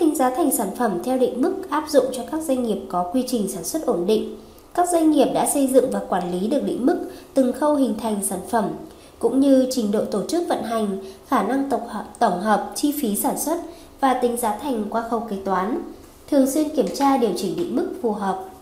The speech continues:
Công thức tính giá thành. Giá thành thực tế sản phẩm bằng giá thành định mức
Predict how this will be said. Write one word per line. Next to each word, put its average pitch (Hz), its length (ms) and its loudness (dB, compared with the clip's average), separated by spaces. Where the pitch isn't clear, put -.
Công 247 260 0
thức 359 380 -6
tính 214 300 -2
giá 196 120 -2
thành. 208 360 -2
Giá 240 260 -2
thành 269 380 0
thực 226 180 -6
tế 202 260 0
sản 277 220 0
phẩm 233 160 2
bằng 262 240 4
giá 247 160 2
thành 285 240 0
định 262 220 0
mức 349 120 2